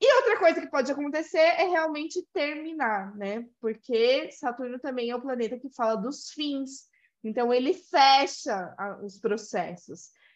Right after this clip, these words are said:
ele fecha os assuntos, ele encerra, ele passa a foice ali. Isso aqui tá morto já, vamos tirar do caminho, pra que não haja sujeira nesse solo dessa lunação em Virgem, né?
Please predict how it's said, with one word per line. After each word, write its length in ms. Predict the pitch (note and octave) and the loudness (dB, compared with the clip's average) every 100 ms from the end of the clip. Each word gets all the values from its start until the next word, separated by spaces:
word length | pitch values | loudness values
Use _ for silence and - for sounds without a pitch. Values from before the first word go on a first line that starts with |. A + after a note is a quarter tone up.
| - | -4
ele 240 | G#3+ A#3+ | -2 -2
fecha 580 | B3 D4 C4 C4+ C4+ G#3+ | -4 4 4 4 2 -4
os 140 | G3+ | -6
assuntos, 720 | G3+ G3 - F3+ F3 F3+ F#3 G3+ | -8 -12 -14 -16 -16 -12 -6 -2
ele 240 | G#3+ B3 | -2 -4
encerra, 640 | C4 - - C4 A#3 A3 | -10 -14 0 2 2 0
ele 140 | F#3 G#3 | -4 -6
passa 400 | A#3 A#3 - B3+ | -4 -4 -4 -8
a 40 | - _ | -10 _
foice 460 | C4+ B3+ G#3 - | 8 10 8 4
ali. 300 | G3+ F#3 F3+ - _ _ - | -6 -4 -4 -8 _ _ 2
Isso 320 | F#4 A#4 A4 | 4 4 4
aqui 480 | E4 - F4+ A4 A4+ | 0 0 2 2 4
tá 160 | F4+ | 4
morto 640 | E4+ D#4 F4 G#4+ A4+ A4 D4+ | 6 8 8 6 4 4 6
já, 320 | D4 A#3+ G#3 | 4 4 2
vamos 640 | G#3 B3+ D4 F#4 G#4 A4+ | 0 2 6 6 6 0
tirar 540 | G#4 G4 D#4 E4+ F4+ D#4+ | 0 2 4 4 4 2
do 120 | D#4+ | -4
caminho, 840 | - F4+ D4+ D4 E4+ D#4 C4+ G3+ - _ _ - | -4 -4 -4 -8 -10 -4 -2 -4 -6 _ _ -2
pra 160 | C4 C4+ | 2 2
que 160 | F4+ D#4 | 0 -4
não 240 | E4 E4 | -2 0
haja 260 | C#4+ C4 D#4 | 0 0 -6
sujeira 640 | - F4+ E4 A#3 D#4 D#4+ | -8 -10 -8 -4 0 0
nesse 320 | D4 F4 F4+ | -2 -8 -10
solo 540 | E4+ _ D4+ C4+ D4+ D#4 | -10 _ 0 4 4 2
dessa 340 | C#4+ D4 D4 | -2 -4 -4
lunação 420 | C#4+ C#4 D4+ D#4 | -8 -8 -10 -12
em 220 | D#4 F4 C4 | -12 -10 -8
Virgem, 500 | C#4 B3+ G#3 F#3+ F#3 | -6 -6 -8 -8 -6
né? 220 | F#3+ | -6